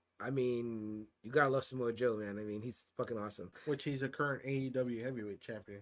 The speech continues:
Speaker 1: I did not know that.
Speaker 2: Yeah.
Speaker 1: Man, badass.
Speaker 2: Yeah.
Speaker 1: Um, and then we have right there, obviously, Falcon himself, also Captain America now, Mister Anthony Mackie, and we're gonna talk about him a little bit here.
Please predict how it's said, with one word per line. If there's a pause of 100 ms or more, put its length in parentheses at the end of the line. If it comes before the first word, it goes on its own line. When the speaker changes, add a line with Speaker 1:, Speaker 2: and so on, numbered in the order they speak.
Speaker 1:
I
did
not
know
that.
Speaker 2:
Yeah.
Speaker 1:
Man,
badass.
Speaker 2:
Yeah. (420)
Speaker 1:
Um,
and
then
we
have
right
there,
obviously,
Falcon
himself,
also
Captain
America
now,
Mister
Anthony
Mackie,
and
we're
gonna
talk
about
him
a
little
bit
here.